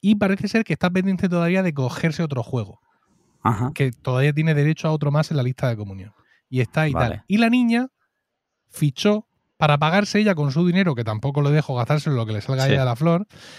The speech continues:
Speaker 1: un dos por uno en juegos de Lego que hay en el Corte Inglés. No, supongo que en más
Speaker 2: Sí.
Speaker 1: sitios.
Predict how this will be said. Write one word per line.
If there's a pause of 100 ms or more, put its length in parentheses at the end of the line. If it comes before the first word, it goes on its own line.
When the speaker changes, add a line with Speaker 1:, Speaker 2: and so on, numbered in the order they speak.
(240)
Speaker 1:
un
dos
por
uno
en
juegos
de
Lego (400)
que
hay
en
el
Corte
Inglés.
No,
supongo
que
en
más
Speaker 2:
Sí.
Speaker 1:
sitios.